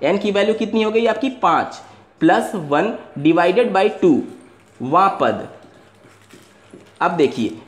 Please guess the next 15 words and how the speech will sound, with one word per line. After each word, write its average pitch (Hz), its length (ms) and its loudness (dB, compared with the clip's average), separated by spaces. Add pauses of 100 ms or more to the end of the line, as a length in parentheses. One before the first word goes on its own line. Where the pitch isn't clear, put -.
(120)
पाँच, 196 340 2
एक 202 320 0
छः 175 260 -2
में 220 120 -2
से 214 160 0
दो 185 200 2
से 214 160 -2
भाग 156 260 0
देंगे 180 280 0
तो 208 140 -4
तीन 208 280 -4
आएगा, 127 220 0
यानी 147 220 0
कि 226 140 -4
तीसरा 208 540 -4